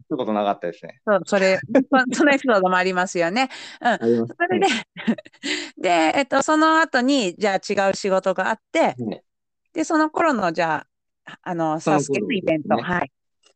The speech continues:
Speaker 1: はい。
Speaker 2: はい。
Speaker 1: で、あの、まあ、ずっとテレビではもう第一回から見てて、
Speaker 2: はい。
Speaker 1: で、あの、特にそり立つ壁とか、「いや、みんななんでこんなの登れないんだろう」とかって思ってたんですけど、いざ自分がやってみると、まあ、何にもできなくて。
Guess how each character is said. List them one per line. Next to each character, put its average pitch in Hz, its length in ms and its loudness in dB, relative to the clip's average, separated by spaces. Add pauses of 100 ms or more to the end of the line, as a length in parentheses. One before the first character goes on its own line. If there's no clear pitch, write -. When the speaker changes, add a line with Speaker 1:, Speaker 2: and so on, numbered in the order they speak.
Speaker 1:
は 110 200 0
い。 95 40 4
Speaker 2:
は - 60 2
い。 - 80 -8 (340)
Speaker 1:
で、 165 340 4
あ 123 160 4
の、 117 160 2
ま 143 140 4
あ、 110 100 -2
ず 135 240 2
っ - 40 -20
と 165 120 2
テ 185 160 0
レ 175 120 4
ビ 127 140 2
で 101 180 4
は 92 100 2
も 104 360 -2
う - 60 -20
第 123 200 2
一 113 100 -12
回 117 220 2
か 101 100 2
ら 95 80 -2
見 101 160 -4
て 92 220 0
て、 127 500 2 (640)
Speaker 2:
は 196 160 -6
い。 151 100 -8 (240)
Speaker 1:
で、 123 100 -2
あ - 20 -2
の、 107 480 -2
特 123 240 -4
に 95 120 0
そ - 140 -10
り 127 120 -2
立 160 180 0
つ - 40 -20
壁 101 160 -4
と 98 120 -6
か、 98 80 -2
「い - 20 0
や、 98 100 -2
み 110 180 -4
ん 190 40 -2
な 240 80 2
な 208 160 2
ん 302 120 6
で 269 80 6
こ 202 120 2
ん 185 80 2
な 170 80 2
の 147 60 2
登 127 240 2
れ 131 60 2
な 127 120 2
い 120 80 0
ん 110 60 -2
だ 104 100 2
ろ 98 180 -6
う」 - 60 -20
と - 80 -10
か - 140 -6
っ - 40 -20
て - 80 -4
思 135 160 2
っ 170 60 -4
て - 220 -4
た 95 100 0
ん 92 60 -4
で 87 80 -6
す - 80 -16
け 98 100 -4
ど、 95 60 -2
い 131 100 4
ざ 185 120 2
自 135 160 -2
分 135 180 0
が 127 80 0
や 123 80 0
っ 123 40 -6
て - 140 -8
み 117 100 -2
る 101 100 -4
と、 101 40 -4
ま 131 140 2
あ、 165 60 2
何 139 400 2
に 170 80 2
も 170 100 2
で 170 100 4
き 170 80 -2
な 113 140 -4
く - 60 -18
て。 - 240 -8